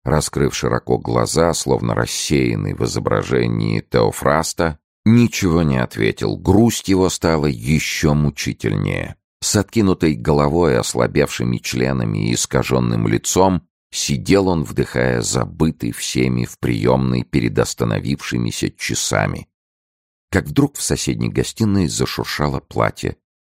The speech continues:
послышался смех, и молодая прелестная женщина прошла мимо него, оживлённо упрекая за что-то дежурного офицера. Офицер отвечал спокойно и твёрдо. Это была скорее любовная ссора, чем спор между придворными.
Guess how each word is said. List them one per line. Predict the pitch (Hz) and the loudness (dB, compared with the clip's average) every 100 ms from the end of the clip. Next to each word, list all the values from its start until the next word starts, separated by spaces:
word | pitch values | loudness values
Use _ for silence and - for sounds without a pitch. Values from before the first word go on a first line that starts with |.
| _ _ | _ _
послышался | 82 80 107 101 98 - | 0 2 2 2 -2 -2
смех, | - 64 60 58 - _ _ _ _ | -2 -2 0 -2 -6 _ _ _ _
и | 67 | 0
молодая | 73 76 71 73 62 | 4 4 4 4 2
прелестная | 65 64 62 64 60 | 2 2 2 0 -2
женщина | 67 110 101 92 98 | 2 2 0 0 0
прошла | 107 90 - 58 55 | 0 -2 -2 0 0
мимо | 58 57 55 | 0 0 -2
него, | 55 80 85 | 2 4 4
оживлённо | - 58 - 90 98 92 | 2 -2 2 2 4 2
упрекая | 85 62 - 65 67 | 0 -2 0 2 2
за | 64 65 | 0 -2
что-то | - 69 80 | 0 -2 0
дежурного | 73 71 - 62 50 57 55 58 | 0 0 0 0 0 -2 0 0
офицера. | - 60 - 50 50 50 _ _ _ _ _ _ _ _ _ _ - | 0 -4 -2 -2 -2 -8 _ _ _ _ _ _ _ _ _ _ 0
Офицер | 82 110 - 147 | 2 2 2 2
отвечал | 131 104 104 113 98 | 0 -2 0 0 0
спокойно | - 87 90 90 80 | -2 0 2 2 2
и | 78 | 0
твёрдо. | - 67 - 60 55 _ _ _ | 2 2 2 0 -4 _ _ _
Это | 73 76 | -4 0
была | 78 78 | 2 2
скорее | 73 78 73 73 | 2 0 2 4
любовная | 69 60 71 67 71 73 | 2 4 2 2 0 0
ссора, | - - 113 73 52 | -2 0 2 2 0
чем | - 52 - | -4 -4 -4
спор | - - 69 50 | -2 2 2 2
между | 53 50 - | -2 -2 -4
придворными. | - 60 50 62 50 50 50 | -2 -4 0 0 0 -4 -6